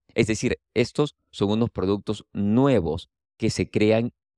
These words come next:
en las plantas de tratamiento, que se crean en el proceso de limpieza del agua, que el agua es reciclada nuevamente. Entonces, el día de hoy vamos a hablar de cuáles son los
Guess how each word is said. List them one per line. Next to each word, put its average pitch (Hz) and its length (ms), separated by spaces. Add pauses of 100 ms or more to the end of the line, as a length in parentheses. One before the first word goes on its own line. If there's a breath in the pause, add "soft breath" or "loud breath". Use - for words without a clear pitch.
(140)
en 95 200
las 82 140
plantas 90 380
de 107 100
tratamiento, 104 540
que 120 100
se 98 140
crean 104 260
en 110 140
el 104 120
proceso 104 640 (460)
de 90 200
limpieza 98 600
del 90 260
agua, 76 260 (100)
que - 80
el 82 60
agua 85 160
es 90 60
reciclada 78 560
nuevamente. 78 540
Entonces, 160 300
el 117 120
día 117 180
de 101 100
hoy 104 80
vamos 110 300
a 90 40
hablar 95 280 (220)
de 104 420 (360)
cuáles 190 300
son 143 200
los 131 220